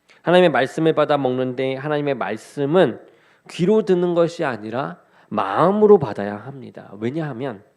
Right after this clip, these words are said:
그 말씀이 뿌려진 밭을 마음의 밭이라고 했기 때문이죠. 저와 여러분은 하나님의 말씀을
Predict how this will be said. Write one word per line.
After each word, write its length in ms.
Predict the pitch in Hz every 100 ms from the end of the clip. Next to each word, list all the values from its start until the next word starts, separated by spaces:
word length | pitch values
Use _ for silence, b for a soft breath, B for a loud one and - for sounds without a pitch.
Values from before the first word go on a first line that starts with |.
| b b b b
그 220 | 175 190
말씀이 800 | 170 127 143 - 175 175 180 175
뿌려진 640 | 214 208 196 190 185 175 170
밭을 680 | - 113 - - 185 117 - B B B
마음의 640 | 90 90 107 143 165 151
밭이라고 720 | - 113 - _ 120 107 113
했기 220 | 131 - 139
때문이죠. 540 | 151 147 98 107 107 _ _ _ _ _ _ _ _ _ _ _ _ _ b b b
저와 240 | 143 170
여러분은 800 | 135 120 151 131 131 147 107 110
하나님의 360 | - 175 196 180
말씀을 640 | 101 104 - - 135 113